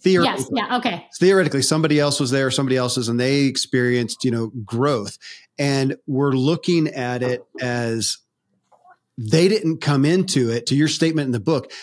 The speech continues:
Speaker 1: they did not, they came into it already with a pattern. Fair? They came into
Speaker 2: Mm-hmm.
Speaker 1: that with some pre-programming, some with their upbringing, their belief system, their whatever. They came in. And in,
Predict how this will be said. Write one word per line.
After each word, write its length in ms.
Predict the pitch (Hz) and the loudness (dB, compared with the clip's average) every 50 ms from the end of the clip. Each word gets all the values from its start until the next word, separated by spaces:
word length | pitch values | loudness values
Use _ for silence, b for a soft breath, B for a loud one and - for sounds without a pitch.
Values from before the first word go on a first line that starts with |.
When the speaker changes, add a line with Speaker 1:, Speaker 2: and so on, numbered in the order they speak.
| B B - | B B -12
Speaker 1:
they 280 | 120 110 151 165 185 | -2 0 2 4 4
did 180 | 190 190 170 135 | 4 4 2 2
not, 280 | 151 147 135 - - _ _ _ - | 0 -2 -2 -4 -10 _ _ _ -4
they 200 | 117 170 190 - | 0 0 2 2
came 300 | 196 - 233 220 196 185 | 2 2 2 2 2 0
into 500 | - 170 180 214 214 - - - 147 147 | 0 0 0 0 0 0 0 0 0 0
it 140 | 139 139 - - | 0 -2 -4 -2
already 600 | 151 160 185 196 185 156 147 156 180 170 151 131 | 0 0 2 2 2 2 2 2 2 2 0 0
with 200 | 120 131 117 123 | 0 -2 -4 -6
a 40 | 110 | -8
pattern. 540 | - - - 135 123 113 85 - - - _ _ _ _ _ _ _ _ _ _ _ | -8 -6 -4 -4 -4 -6 -8 -10 -16 -20 _ _ _ _ _ _ _ _ _ _ _
Fair? 420 | - - - 143 180 196 190 - _ _ _ _ _ _ _ _ | -4 0 0 0 0 -2 -6 -10 _ _ _ _ _ _ _ _
They 100 | - 147 | -2 0
came 240 | 147 - 180 175 165 | 2 2 4 4 4
into 200 | 165 185 190 - | 4 2 2 0
Speaker 2:
Mm-hmm. 100 | - 151 | 0 0
Speaker 1:
that 260 | 127 123 127 127 - | 0 -2 -2 -4 -2
with 280 | 127 127 139 139 135 - | -2 0 0 0 -2 -2
some 220 | - - 131 113 | -4 -2 -4 -4
pre-programming, 880 | - - - 156 170 175 170 - 160 160 151 147 147 147 151 151 147 143 | -4 -4 -2 -2 -2 -2 -2 -2 -2 0 0 0 0 0 0 0 0 0
some 260 | - - 127 120 110 B B B B B B | -2 -2 -2 -2 -4 B B B B B B
with 160 | 135 139 139 | -2 -2 0
their 220 | - 127 123 - - | 0 -2 -2 -2 -4
upbringing, 640 | - 160 160 - 143 151 156 156 160 156 156 156 156 | -4 -4 -4 -2 -2 -2 0 2 2 2 2 2 2
their 160 | 135 131 127 | 0 0 -2
belief 460 | 113 101 135 127 117 120 139 151 165 - | -2 -2 -2 0 2 2 2 2 2 0
system, 640 | - - 170 165 151 - - 156 151 151 151 151 | 0 0 -2 -2 -2 -4 -4 -4 -2 0 0 0
their 160 | 143 135 131 123 | 0 0 0 0
whatever. 340 | 123 123 120 139 147 123 | 0 0 0 0 0 0
They 140 | 113 127 143 | -2 -2 -2
came 300 | 139 - 147 139 131 131 | -2 -2 -2 0 0 2
in. 280 | 151 160 147 127 120 B B B B B B B _ _ - | 2 0 0 -2 -4 B B B B B B B _ _ -4
And 400 | 151 143 139 143 139 139 135 - - - - - - - - - - - - - - - | -2 -2 0 0 0 -2 -4 -6 -8 -14 -18 -16 -16 -14 -14 -14 -16 -16 -18 -18 -12 -6
in, 400 | - 180 160 156 147 147 156 | -2 0 0 2 0 0 -2